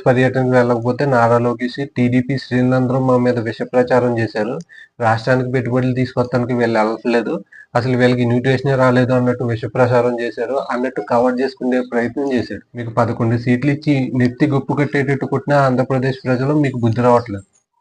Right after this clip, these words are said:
చేయని దాన్ని చేసామని చెప్పుకుంటారు, మాట్లాడిన వాటిని మేము మాట్లాడలేదని చెప్పి ఈ రకంగా బొంకేసి ఛాలెంజ్లు విసురుతున్నారు. వీళ్ళని ఏమనాలి అసలు? ఐదేళ్ల పాటు అధికారంలో ఉన్నప్పుడు గుడివాడ అమర్నాథ్ ఒక మంత్రి గాని, ఒక ఎమ్మెల్యే గాని ఉన్నప్పుడు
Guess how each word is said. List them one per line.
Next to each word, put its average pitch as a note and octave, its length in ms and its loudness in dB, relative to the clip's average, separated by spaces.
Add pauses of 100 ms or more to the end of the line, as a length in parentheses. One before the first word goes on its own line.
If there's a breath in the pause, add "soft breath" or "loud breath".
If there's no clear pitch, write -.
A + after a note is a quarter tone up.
(220)
చేయని C#3+ 300 0
దాన్ని D3 460 0 (120)
చేసామని C#3 380 2
చెప్పుకుంటారు, C#3 540 0
మాట్లాడిన C3+ 580 4
వాటిని C3 480 0
మేము C#3+ 220 -2
మాట్లాడలేదని B2+ 760 2
చెప్పి A#2 320 -4 (420 loud breath)
ఈ C3 100 2
రకంగా C3 400 2
బొంకేసి B2 760 0 (140)
ఛాలెంజ్లు A#2 380 4
విసురుతున్నారు. G#2+ 540 -2 (160)
వీళ్ళని G#2+ 300 2
ఏమనాలి C#3+ 360 2
అసలు? C#3+ 260 -2 (440)
ఐదేళ్ల B2 360 0
పాటు D3 240 0
అధికారంలో C3+ 560 0
ఉన్నప్పుడు C3+ 340 0
గుడివాడ B2 420 2
అమర్నాథ్ A#2+ 420 2
ఒక B2+ 200 -2
మంత్రి A2 360 -4
గాని, A#2 200 -2
ఒక B2+ 180 -2
ఎమ్మెల్యే A#2 420 0
గాని A#2+ 180 -2
ఉన్నప్పుడు A2 520 -6